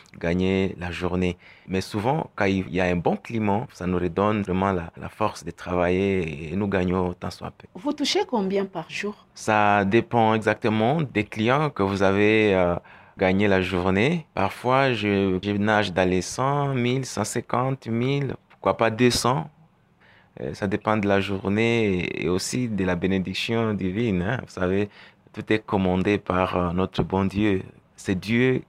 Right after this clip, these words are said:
Speaker 1: qui ordonne et qui commande.
Speaker 2: Êtes-vous fier de ces boulots ?
Speaker 1: Ben, bon, oui, euh, je suis fier de ces boulots dans un premier temps parce que n-, je n'en ai pas d'autres.
Speaker 2: Comment vous vous protégez contre le covid ?
Speaker 1: Oui, nous sommes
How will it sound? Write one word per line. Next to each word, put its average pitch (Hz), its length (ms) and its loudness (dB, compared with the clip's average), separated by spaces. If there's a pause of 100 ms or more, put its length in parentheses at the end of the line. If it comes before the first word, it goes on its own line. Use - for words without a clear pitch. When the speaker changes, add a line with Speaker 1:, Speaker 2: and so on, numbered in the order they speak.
Speaker 1:
qui - 160 -4
ordonne 104 440 2
et 85 120 -2
qui - 160 -16
commande. 90 460 0 (240)
Speaker 2:
Êtes-vous 180 360 -10
fier 208 360 4
de 185 100 -2
ces - 180 0
boulots ? 165 400 2
Speaker 1:
Ben, 113 340 2
bon, 117 260 4
oui, 170 360 6
euh, 135 220 8
je 120 60 4
suis 127 180 0
fier 120 300 0
de 104 100 2
ces 101 160 0
boulots 107 560 2
dans 87 260 0
un 98 60 2
premier 113 300 -2
temps 151 120 0
parce 110 160 0
que - 120 -6
n-, 92 280 2
je 87 120 0
n'en 95 160 4
ai 110 80 2
pas 127 160 2
d'autres. 92 300 -2 (120)
Speaker 2:
Comment 285 320 4 (160)
vous 233 240 -4
vous 233 200 -4
protégez 226 540 0 (120)
contre 220 340 -2
le 170 80 -2
covid ? 170 480 -6
Speaker 1:
Oui, 117 140 2
nous 117 100 2
sommes 143 380 2